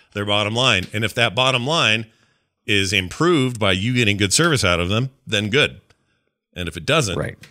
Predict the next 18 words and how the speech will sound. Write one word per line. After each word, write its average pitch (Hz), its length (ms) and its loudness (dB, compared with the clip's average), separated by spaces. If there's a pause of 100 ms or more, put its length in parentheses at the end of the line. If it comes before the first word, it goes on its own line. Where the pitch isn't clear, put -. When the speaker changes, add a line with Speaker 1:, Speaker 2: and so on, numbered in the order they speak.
Speaker 1:
then 76 300 -6 (160)
F 107 180 0
right 110 200 2
off 127 300 2
and 69 160 -8
move 110 200 0
over 107 140 2
to 98 60 2
the 95 80 2
next 113 220 0
guy. 62 260 -6 (260)
So - 160 -10
there 87 140 0
you 76 60 -2
go. - 560 -20 (1000)
Uh, 101 720 6
all 92 60 2
right 65 180 -2